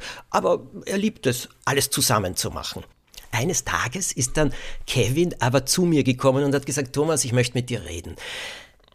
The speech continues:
Weißt du, Jonas, ich halte nicht aus. Ich bin aus allen Wolken gefallen.“ Ich hab geschaut und hab gesagt, „Wieso?“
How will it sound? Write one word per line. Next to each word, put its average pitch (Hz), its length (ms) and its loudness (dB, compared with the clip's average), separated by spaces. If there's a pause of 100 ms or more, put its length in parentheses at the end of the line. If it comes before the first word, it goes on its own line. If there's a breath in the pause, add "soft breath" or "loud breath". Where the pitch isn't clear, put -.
(340 loud breath)
Weißt 98 240 0
du, 147 160 4 (440)
Jonas, 127 520 0 (220)
ich - 160 -2
halte 80 240 -4
nicht - 240 -8
aus. - 280 -6 (640)
Ich - 180 -6
bin 151 140 0
aus 123 180 2
allen 98 300 2
Wolken - 380 -6
gefallen.“ - 420 -10 (600)
Ich - 360 -2
hab 107 320 -4 (100)
geschaut 107 540 -2
und 123 120 -2
hab - 140 -6
gesagt, - 420 -2
„Wieso?“ 101 680 -4